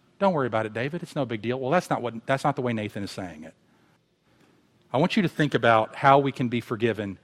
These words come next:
that's illustrated in these very chapters. Think about Uriah for a minute, Bathsheba's husband. Who was he? An innocent and loyal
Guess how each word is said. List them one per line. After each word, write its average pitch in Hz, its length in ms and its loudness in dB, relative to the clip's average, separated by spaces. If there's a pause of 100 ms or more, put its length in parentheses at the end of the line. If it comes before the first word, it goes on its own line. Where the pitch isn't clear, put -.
(100)
that's - 240 -4
illustrated 127 680 0
in 123 180 -2
these 113 200 -6
very 107 300 0
chapters. - 680 -6 (1500)
Think 160 160 0
about 180 240 6
Uriah 117 440 2
for 107 180 -8
a 98 60 -6
minute, 95 280 -10 (600)
Bathsheba's 117 560 0
husband. 92 500 -8 (1600)
Who 160 140 0
was 139 180 -4
he? 113 320 -6 (1400)
An 113 200 -6
innocent 147 640 -4 (1080)
and 101 220 -8
loyal 123 640 -2